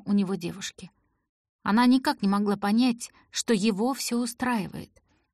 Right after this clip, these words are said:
Даже приносила ему иногда журналы мужской моды и прочую ерунду, словно ожидала, что он наденет на себя модные шмотки и отправится флиртовать с девушками на острове. Но теперь его номер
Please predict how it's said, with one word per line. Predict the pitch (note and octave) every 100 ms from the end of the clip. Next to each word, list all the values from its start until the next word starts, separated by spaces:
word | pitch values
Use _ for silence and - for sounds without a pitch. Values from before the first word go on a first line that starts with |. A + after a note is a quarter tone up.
| _ _
Даже | F#3 G#3 F3+ G#3
приносила | - G#3 G3+ - G#3
ему | G3 F#3+ G3 G3
иногда | - G3 G3 F#3+ F#3
журналы | F#3 G3+ G3 F#3+
мужской | F#3 F#3 - G#3
моды | G3+ A3+ A3+ F3+ E3+
и | E3
прочую | - F#3 - F#3 E3+
ерунду, | D#3+ E3 E3+ E3 E3 - - - - -
словно | - G#3+ G#3
ожидала, | G3+ G#3+ G#3+ C4+ G3+ F3+
что | -
он | G3 G3+ F#3 - -
наденет | - G#3+ A3 G#3 F#3 -
на |
себя | G3 G3+ F#3+
модные | F#3 G3 E3+ F3+ F3
шмотки | - A3+ D4 -
и | G3+
отправится | - A3 G#3+ G3+ G3
флиртовать | - F#3+ - F#3+ A3+ F#3
с |
девушками | E3 F#3+ F#3 - G3
на | F#3 F#3
острове. | E3 - - E3 E3+ - _ _ _ _ _ _ _
Но | G#3+
теперь | G#3 A#3 C#4+ C#4+
его | G#3+ G3+ G#3+
номер | G#3 A#3+ A#3+